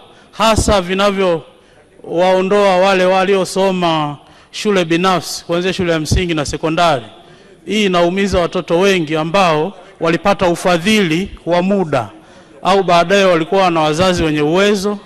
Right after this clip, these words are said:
baadaye labda mzazi kafariki. Sasa wale wanaangalia, eh, historia badala ya kuangalia hali halisi ya mtoto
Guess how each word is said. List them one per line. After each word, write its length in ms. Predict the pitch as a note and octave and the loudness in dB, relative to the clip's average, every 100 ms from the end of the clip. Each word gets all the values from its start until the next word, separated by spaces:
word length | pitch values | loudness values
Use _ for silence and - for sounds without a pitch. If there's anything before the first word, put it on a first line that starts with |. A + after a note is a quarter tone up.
| - - - | -18 -20 -18
baadaye 360 | D3+ D3 E3 F3+ | -2 0 2 2
labda 300 | F3 F3 E3+ | 0 0 0
mzazi 360 | D3+ F3 E3+ D#3 | 0 0 -2 -2
kafariki. 720 | D#3+ - D#3 D3 C#3+ - A#2 - - - - - | -4 -2 0 0 -2 -6 -16 -16 -20 -20 -20 -10
Sasa 260 | F#3 F3 | -6 0
wale 280 | F3 G3+ G3+ | 2 4 4
wanaangalia, 920 | F#3+ F3+ E3+ E3 F3+ G3 G3 F3+ D#3 D3 - - - _ _ - | 2 2 0 0 0 2 2 2 0 -6 -14 -18 -20 _ _ -4
eh, 160 | D#3 | 0
historia 640 | D#3 D#3 - F#3 G#3 F3+ B2+ G#2 - - - - - - - | 2 0 0 0 2 2 0 -6 -18 -20 -20 -20 -20 -20 -6
badala 280 | E3 F3+ F#3+ | -2 2 2
ya 60 | |
kuangalia 520 | E3+ E3+ E3 F3 F#3+ D#3+ | 2 0 0 2 0 0
hali 460 | F3+ F#3 E3+ E3+ | 2 2 0 -4
halisi 520 | D3+ D#3+ F3 F#3 - | -4 -2 -2 -2 -2
ya 80 | D#3+ | -4
mtoto 560 | D3 C#3+ G#3+ - D#3 | -4 -2 0 0 -4